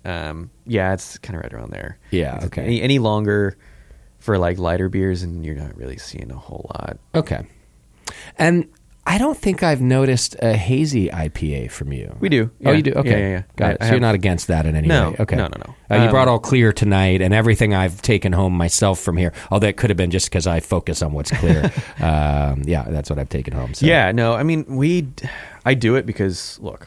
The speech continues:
Speaker 1: I mean, <laughs> it's twenty twenty-four. It, like,
Speaker 2: Yeah.
Speaker 1: like, saying, like, "Oh, ha-, hazy."
Speaker 2: Oh, yeah,
Speaker 1: It's
Speaker 2: for
Speaker 1: like,
Speaker 2: sure.
Speaker 1: come on, man. Like,
Speaker 2: So, in fact, I'm so, we're, we're so on the same page, Brennan,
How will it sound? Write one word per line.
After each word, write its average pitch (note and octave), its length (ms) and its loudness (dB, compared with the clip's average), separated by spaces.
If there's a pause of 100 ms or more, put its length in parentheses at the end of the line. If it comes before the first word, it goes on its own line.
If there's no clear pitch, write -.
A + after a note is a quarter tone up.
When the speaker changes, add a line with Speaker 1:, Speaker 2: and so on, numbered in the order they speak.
(140)
Speaker 1:
I - 40 -14
mean, A#1+ 200 -16 (420)
<laughs> - 760 -18
it's - 160 -18
twenty G2 200 -2
twenty-four. F#2 460 -6 (460)
It, F#2 240 -4
like, F#2+ 140 2
Speaker 2:
Yeah. F2 180 -8
Speaker 1:
like, F#2 200 -6 (100)
saying, G#2 420 0
like, F2+ 300 -4
"Oh, A2 420 -2
ha-, B2 260 -10
hazy." A2 600 -6 (160)
Speaker 2:
Oh, C#3+ 80 4
yeah, A#2 160 4
Speaker 1:
It's - 100 -4
Speaker 2:
for A#2+ 60 2
Speaker 1:
like, A2 80 4
Speaker 2:
sure. E2+ 160 0
Speaker 1:
come G#2+ 160 -2
on, F2+ 140 -2
man. F2+ 240 -6 (120)
Like, F2+ 320 -8 (460)
Speaker 2:
So, C#3+ 440 4
in C3+ 200 2
fact, D#3 460 2
I'm B2 120 2
so, D3 360 4
we're, B2 200 4
we're A#2 160 4
so F3+ 280 2
on D#3+ 120 2
the C3+ 60 0
same A#2+ 300 2
page, F2 340 2
Brennan, D2 320 0